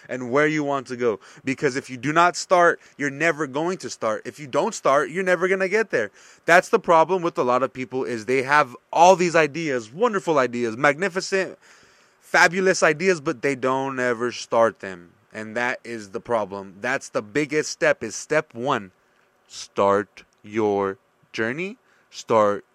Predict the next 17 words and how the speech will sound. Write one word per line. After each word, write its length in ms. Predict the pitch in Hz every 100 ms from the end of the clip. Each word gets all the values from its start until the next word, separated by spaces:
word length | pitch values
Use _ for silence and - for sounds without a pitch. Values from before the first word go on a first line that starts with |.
| _
your 480 | 104 110 107 104 98
dream. 480 | 110 180 220 233 - _ _
Start 560 | - - 165 202 240 - _ _ -
you. 500 | 135 254 330 113 92 -
I 80 | 135
mean, 300 | 151 123 98
come 160 | - 240
on, 200 | 285 131
man. 200 | 143 196
It's 200 | 185 160
you. 400 | 208 311 123 98 _ _ _ _ 135
And 180 | 180
women, 240 | 131 120 113
of 100 | 98
course. 260 | 117 131 _ _ _ _ _ _ _ _ _ -
Everyone, 480 | 247 277 262 240 -
start 540 | - - 190 240 381